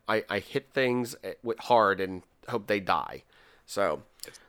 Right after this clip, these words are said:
Speaker 1: so yes, but, um, no, I'm, I'm very excited to see where you guys go with this. Um, like, like I said, th-, this, we were doing a one shot, so my,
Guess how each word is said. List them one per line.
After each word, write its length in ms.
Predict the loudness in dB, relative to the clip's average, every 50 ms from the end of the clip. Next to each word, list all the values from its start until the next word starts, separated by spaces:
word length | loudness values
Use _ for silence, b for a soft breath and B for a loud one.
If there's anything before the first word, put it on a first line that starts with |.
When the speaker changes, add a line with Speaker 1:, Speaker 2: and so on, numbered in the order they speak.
| B
Speaker 1:
so 160 | B -6 -4 0
yes, 380 | 2 4 4 4 2 0 0
but, 340 | 2 4 6 6 6 4 4
um, 240 | 4 6 6 8 10
no, 200 | 12 12 12 10
I'm, 100 | 8 6
I'm 160 | 2 4 6
very 240 | 8 10 10 10 8
excited 320 | 4 4 6 6 6 6
to 60 | 2 0
see 140 | -2 0 0
where 120 | 2 2
you 80 | 2 4
guys 240 | 4 4 2 2
go 220 | 2 4 6 6 6
with 240 | 6 4 2 2 2
this. 400 | 2 4 4 2 0 -4 -8 -10 -6 -4
Um, 440 | -2 0 0 0 -2 -4 -6 -12 -16 b b b b b b b
like, 180 | 6 6 8 8
like 120 | 8 6
I 20 | 8
said, 340 | 8 8 8 8 8 6 2
th-, 160 | 0 2 2
this, 300 | 0 0 -2 -4 -8 -4
we 200 | 2 4 6 8
were 200 | 10 10 10 8
doing 240 | 8 8 8 8 8
a 60 | 6
one 300 | 6 6 6 6 4 4
shot, 440 | 2 2 4 6 6 6 4 2 0
so 280 | 0 0 2 2 2 2
my, 380 | 2 2 4 4 4 2 0